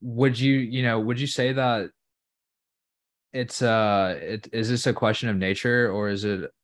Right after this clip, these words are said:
nurture? You know, um, people who have certain addictions, um, right? And I think, you know, there,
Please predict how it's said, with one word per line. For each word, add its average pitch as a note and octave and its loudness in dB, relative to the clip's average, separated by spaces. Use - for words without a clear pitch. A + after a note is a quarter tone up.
nurture? F#2+ 0
You G2 -4
know, G2+ 2
um, G#2 0
people A#2 0
who G#2+ 0
have G2+ 0
certain G2+ -2
addictions, F2+ -4
um, F2 -4
right? C3 4
And B2+ 2
I C3+ 4
think, C#3+ 0
you B2 -6
know, F#2+ 0
there, F#2+ -2